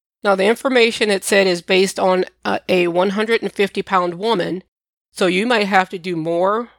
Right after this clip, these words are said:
or you could do less, jumping jacks depending on what your weight and your height is. I just picked a few off the list. There were a lot more,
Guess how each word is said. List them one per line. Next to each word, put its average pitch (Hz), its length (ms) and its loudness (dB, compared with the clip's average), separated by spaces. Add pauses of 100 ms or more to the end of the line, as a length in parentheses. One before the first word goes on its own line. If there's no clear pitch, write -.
(100)
or 180 120 -2
you 180 100 0
could 196 160 -4
do 220 140 -2
less, 208 480 0 (100)
jumping 175 300 -2
jacks 170 280 0
depending 185 360 -2
on 165 140 0
what 180 220 -2
your 185 100 -2
weight 185 320 2
and 180 160 0
your 202 160 0
height 160 280 -2
is. 180 380 -6 (500)
I 196 80 -2
just 240 220 -2
picked 277 240 -2
a 180 80 0
few 214 220 -2
off 185 200 2
the 180 80 -4
list. 165 260 0
There 185 100 0
were 170 240 -2
a 185 80 -2
lot 180 260 4
more, 180 420 -2